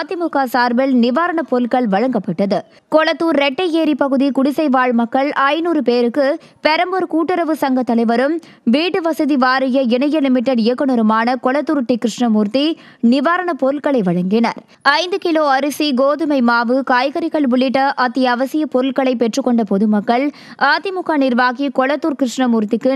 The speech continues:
நன்றி தெரிவித்துக் கொண்டனர். சென்னை அம்பத்தூர் தொகுதிக்கு உட்பட்ட எண்பத்தி ஓராவது வார்டு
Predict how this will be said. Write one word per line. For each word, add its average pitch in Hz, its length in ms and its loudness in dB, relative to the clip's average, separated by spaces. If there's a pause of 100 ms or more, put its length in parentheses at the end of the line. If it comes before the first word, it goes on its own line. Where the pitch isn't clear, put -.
(120)
நன்றி 294 220 0
தெரிவித்துக் 220 240 0 (220)
கொண்டனர். 190 400 0 (1900)
சென்னை 320 280 0 (160)
அம்பத்தூர் 359 440 -4
தொகுதிக்கு 311 360 -2 (100)
உட்பட்ட 262 320 -2 (240)
எண்பத்தி 339 320 -4 (100)
ஓராவது 262 460 0
வார்டு 240 240 -2